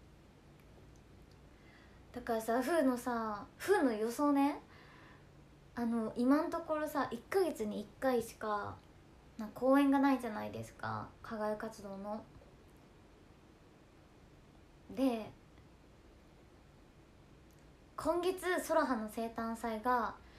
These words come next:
九月二十四にあるんですよ。マイカーで。で、まあ、十月に、で、九月二十四当日がゆみりんの誕生日なんですよ。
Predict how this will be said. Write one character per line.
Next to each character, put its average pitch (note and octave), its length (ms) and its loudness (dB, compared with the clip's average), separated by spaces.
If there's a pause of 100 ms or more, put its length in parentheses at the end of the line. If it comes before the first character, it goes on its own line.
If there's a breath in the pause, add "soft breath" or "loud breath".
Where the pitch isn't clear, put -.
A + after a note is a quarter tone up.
(340 loud breath)
九 D4+ 140 -4
月 C4 340 0
二 A3+ 180 -4
十 G#3+ 280 -6
四 G#3 320 -4
に G3 200 -12
あ G#3 100 -8
る G3 100 -8
ん F#3+ 80 -10
で F#3+ 100 -12
す - 180 -16
よ。 G#2+ 160 -12 (760)
マ G#3+ 100 -4
イ G#3+ 140 -4
カ G3 120 -10
ー G3 100 -8
で。 - 200 -12 (1160 loud breath)
で、 A3 320 -4 (340)
ま G3+ 80 -10
あ、 - 80 -10
十 D#4+ 240 0
月 F#4+ 280 0
に、 B3+ 400 -4 (140)
で、 G#3+ 180 -8
九 G4 160 -8 (180)
月 A#3+ 60 -4
二 D4 180 4
十 C4 140 0
四 A#3 200 -4
当 B3 160 -2
日 C4+ 160 -2 (120)
が A#3+ 80 -4
ゆ A#3 180 0
み G4+ 160 -4
り C4+ 100 2
ん A3+ 60 -4
の G#3 80 -8
誕 C4+ 260 -2
生 D#4+ 160 -4
日 A#3+ 80 -4
な G#3+ 120 -8
ん G#3+ 60 -10
で A3 60 -10
す G#3 140 -14
よ。 F#3 80 -10